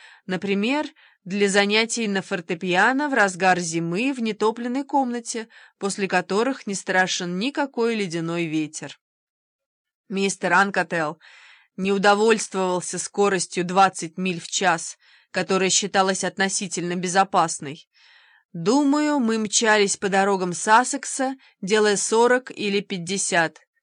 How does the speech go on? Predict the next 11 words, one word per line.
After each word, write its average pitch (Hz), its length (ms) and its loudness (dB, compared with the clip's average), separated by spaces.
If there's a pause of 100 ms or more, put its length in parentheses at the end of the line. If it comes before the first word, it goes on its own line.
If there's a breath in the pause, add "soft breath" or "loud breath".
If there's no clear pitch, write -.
(1400 soft breath)
В - 140 -20
какой-то 311 480 4
момент 247 800 2
он 233 280 0
вдруг 277 300 0
подскочил 269 600 2
на 254 100 0
своем 226 360 2
сиденье 220 720 0
и - 180 -4
завопил: 233 720 0